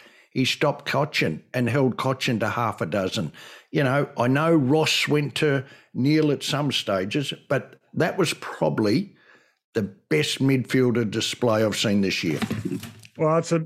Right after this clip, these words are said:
Speaker 2: that's a big call. Uh, certainly a fantastic game. It's not just the thirty-nine disposals, though. It's the fifteen clearances as
Speaker 1: Well,
Speaker 2: well.
Speaker 1: that's what I'm saying. That's under
Speaker 2: We
Speaker 1: pressure, Ryan. Yeah.
Speaker 2: Yeah, and, and I think right up there with the best we might have seen in a final. I've got a feeling it might be sixteen, but, uh,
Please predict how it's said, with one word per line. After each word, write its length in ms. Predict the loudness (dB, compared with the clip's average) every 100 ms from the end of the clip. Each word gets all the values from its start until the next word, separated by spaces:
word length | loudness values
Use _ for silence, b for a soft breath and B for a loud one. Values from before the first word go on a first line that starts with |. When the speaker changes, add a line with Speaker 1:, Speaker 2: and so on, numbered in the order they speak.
| -2
Speaker 2:
that's 200 | -4 -2
a 40 | 0
big 260 | 0 0
call. 420 | 2 4 4 2 0
Uh, 240 | -2 -2
certainly 480 | -4 -2 0 0 -2
a 20 |
fantastic 720 | 0 -2 0 -2 -4 -4 -4
game. 240 | 0 0 0
It's 100 | 0
not 180 | 0
just 320 | 2 0 -2 -4
the 120 | -4
thirty-nine 640 | 0 0 2 2 2 0
disposals, 640 | -4 -4 -2 0 0 -2 0
though. 160 | -2
It's 180 | -2 -4
the 120 | -6
fifteen 600 | -4 -4 -2 0 0 0
clearances 640 | -2 0 0 0 -4 -6 -4
as 100 | 0
Speaker 1:
Well, 120 | 2
Speaker 2:
well. 120 | 2
Speaker 1:
that's 120 | 2
what 60 | 2
I'm 120 | 0
saying. 360 | 0 0 -2 -2
That's 220 | -2 0
under 200 | 2 2
Speaker 2:
We 60 | 0
Speaker 1:
pressure, 380 | 0 0 2 0
Ryan. 280 | 0 -2 -6 -2
Yeah. 140 | 2
Speaker 2:
Yeah, 220 | 2 0 -4 -4
and, 220 | -4 -2
and 460 | -2 0 -2 -6 -6
I 80 | -6
think 520 | -2 -2 -2 -6 -16 -4
right 320 | 0 2 2
up 200 | 0 -2
there 140 | -2
with 180 | -2 -2
the 80 | -4
best 400 | -2 -2 -2 -4
we 120 | -2
might 240 | 2 2 0
have 80 |
seen 300 | -2 -2 -2
in 40 | -2
a 60 |
final. 480 | -4 -2 0 0 -2
I've 260 | -4 _ -10
got 120 | -10
a 20 |
feeling 520 | -10 -8 -4 -2 -2 -2
it 40 |
might 220 | -2 -4
be 120 | -4
sixteen, 720 | -10 -8 -10 -8 -4 -2 -2 -2
but, 320 | -6 -6 -6
uh, 220 | -4